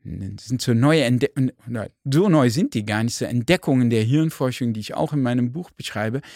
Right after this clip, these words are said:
Wenn du dich an etwas erinnerst, dann werden die Neuronen, die Nervenzellen und ihre Synapsen, über die diese Erinnerung ja im Gehirn verankert ist,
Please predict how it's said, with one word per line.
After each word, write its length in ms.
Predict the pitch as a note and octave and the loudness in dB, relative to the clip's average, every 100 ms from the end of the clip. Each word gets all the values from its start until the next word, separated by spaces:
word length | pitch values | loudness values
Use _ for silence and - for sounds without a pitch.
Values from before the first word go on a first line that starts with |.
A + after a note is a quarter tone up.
| - - - | -20 -18 0
Wenn 240 | B2 G#3 | 4 4
du 100 | B3 | 2
dich 180 | A#2+ - | 0 -2
an 120 | C#3+ | -2
etwas 340 | C#3 A#2 B2 - | -2 -2 -4 -4
erinnerst, 880 | A2+ A2+ D#3+ G3+ F2+ F2 - - _ - - - - - _ | -6 0 2 2 -2 -6 -14 -18 _ -20 -20 -20 -20 -20 _
dann 200 | - C#3+ | 2 4
werden 360 | D3 D#3 D#3 B2+ | 6 6 4 4
die 280 | C3 C3 B2+ | 2 2 2
Neuronen, 720 | C#3 C3+ B2+ B2 F#3+ A3 A#2+ | 2 4 4 4 4 4 2
die 100 | G#2 | 2
Nervenzellen 920 | G#2+ B2 F3 F3 D#3 C3 - B2+ A#2+ B2 | 0 2 2 0 0 0 0 0 0 0
und 160 | C3 | -2
ihre 240 | D3+ C#3 B2 | -2 0 2
Synapsen, 760 | A#2+ B2 D#3 - - G#2+ F#2+ - | 2 4 2 -2 -6 -4 -6 -8
über 200 | B2 A#2+ | -6 -6
die 300 | A2 D3 D3+ | -4 -4 -2
diese 500 | C#3 B2 B2+ B2 - | 0 2 2 0 -2
Erinnerung 580 | C3+ C#3+ F3+ D3+ C#3 B2 | 0 2 2 0 0 2
ja 220 | A#2 G#2+ - - - | 0 -2 -10 -4 2
im 180 | G#3 | 4
Gehirn 300 | D#3 D3 D3+ | 4 4 4
verankert 680 | B2+ - - G#3 A3+ - G#2 | 2 -4 -2 0 0 -2 -6
ist, 320 | - G#2 - | -6 -8 -8